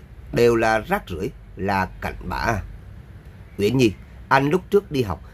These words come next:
cũng có từng tìm hiểu một chút về kinh tế, anh giúp em phân tích một chút xem sao." Vương Hán cười hắc hắc.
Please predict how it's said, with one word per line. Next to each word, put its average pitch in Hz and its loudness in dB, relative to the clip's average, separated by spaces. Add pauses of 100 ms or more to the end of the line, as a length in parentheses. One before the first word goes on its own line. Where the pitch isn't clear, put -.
(140)
cũng 135 0
có 202 0
từng 110 -2
tìm 107 0
hiểu 104 2
một 104 -2
chút - -6
về 95 2
kinh 113 0
tế, 104 -2 (400)
anh 110 2
giúp - -2
em 113 0
phân 104 -2
tích - -4
một 87 -4
chút 165 -2
xem 104 -2
sao." 95 0 (680)
Vương 143 8
Hán 131 2 (100)
cười 104 -4
hắc 135 -6
hắc. 160 -4